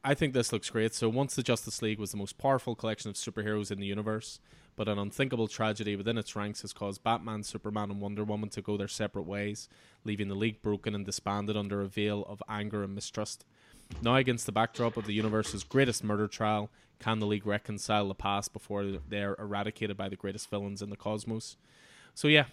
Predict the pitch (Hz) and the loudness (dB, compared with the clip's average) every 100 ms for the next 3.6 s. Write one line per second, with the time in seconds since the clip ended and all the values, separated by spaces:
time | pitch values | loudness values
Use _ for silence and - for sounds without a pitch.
0 | - 180 165 - 190 170 127 107 104 - | -2 0 0 2 2 4 4 4 4 2
1 | 101 95 98 98 101 - 95 98 78 95 | 2 2 2 0 -2 -2 -4 -2 -2 -4
2 | 98 - 80 - 110 - 101 101 104 - | -6 -10 -10 -4 -4 -2 0 0 0 -6
3 | - - 165 - - | -18 2 2 2 -2